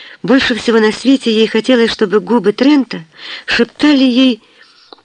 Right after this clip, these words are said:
подлинное имя, чтобы, когда он произносит это имя, она чувствовала его дыхание на своей щеке.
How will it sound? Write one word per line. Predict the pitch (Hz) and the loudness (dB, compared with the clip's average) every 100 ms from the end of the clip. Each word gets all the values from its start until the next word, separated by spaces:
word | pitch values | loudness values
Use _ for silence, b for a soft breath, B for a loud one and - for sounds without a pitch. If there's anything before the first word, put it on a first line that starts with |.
| - | 0
подлинное | 320 185 160 165 175 - | 0 2 -2 0 0 0
имя, | 233 202 151 165 _ B B - | -2 -2 -2 -8 _ B B -6
чтобы, | - 208 240 | -2 0 0
когда | 247 233 262 | 0 2 2
он | 247 240 B B - | 2 0 B B -2
произносит | 247 254 214 254 233 214 - | 0 2 2 0 0 -4 -4
это | - 220 214 - _ - | -4 -2 -2 -4 _ 0
имя, | 294 262 160 160 B B - | 2 0 -4 -12 B B -2
она | 233 | 0
чувствовала | 247 330 311 - 285 | 2 0 0 0 2
его | 285 262 | 2 2
дыхание | 226 262 - 220 208 196 190 | 0 -2 0 -2 -2 -2 -2
на | 185 | -4
своей | - 190 190 | -2 0 0
щеке. | - 185 165 202 | -2 -6 -6 -10